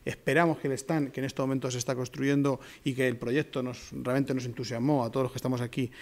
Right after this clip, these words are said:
en, en esta mesa, se pueda ver plasmado, al menos en la riqueza que, eh, sobre el proyecto se había visto con anterioridad. Es la promoción de nuestros pueblos, de nuestra gente, de nuestra cultura, la promoción de nuestra provincia,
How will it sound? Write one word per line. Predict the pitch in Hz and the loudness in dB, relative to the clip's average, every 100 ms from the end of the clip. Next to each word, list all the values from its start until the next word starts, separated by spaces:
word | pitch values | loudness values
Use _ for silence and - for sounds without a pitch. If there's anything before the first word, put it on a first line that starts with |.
| - - | -20 -6
en, | 131 120 120 120 - | 0 0 0 -4 -6
en | 123 120 120 | -4 -2 -2
esta | 135 139 | -2 0
mesa, | 143 151 180 - - | 2 2 0 -2 -12
se | - 131 | -8 0
pueda | 147 | 4
ver | 147 139 | 4 4
plasmado, | 143 131 143 147 165 - | 4 4 4 6 4 2
al | 131 | 2
menos | 143 156 | 4 4
en | 143 | 4
la | 131 | 2
riqueza | 120 120 165 - 156 - | 2 2 2 4 0 2
que, | 147 151 - | 2 2 0
eh, | 127 | -2
sobre | 131 127 123 - | 2 2 2 0
el | 123 | -2
proyecto | 123 135 139 160 135 - - - | 2 2 2 -2 -2 -8 -18 -8
se | - | 0
había | 135 | 4
visto | 127 131 143 | 4 2 2
con | 131 | 2
anterioridad. | 120 113 117 123 - - - | 2 0 0 0 -2 -14 -4
Es | - | 2
la | 156 | 4
promoción | 160 151 175 | 4 4 2
de | 147 | 2
nuestros | 139 - 127 | 0 -4 -6
pueblos, | - 180 185 196 190 | 4 8 8 8 4
de | 131 | -2
nuestra | 131 - | -4 -4
gente, | 120 170 165 165 | 2 2 4 4
de | 135 | 2
nuestra | - 117 | -2 -2
cultura, | 123 120 165 175 175 - - - - - - - | -2 6 8 8 6 -8 -20 -20 -20 -20 -10 -2
la | 151 | 0
promoción | 147 131 - 156 | 0 -2 0 0
de | 127 | 2
nuestra | 127 - 131 | -2 0 2
provincia, | 127 165 160 170 180 | 8 8 10 10 10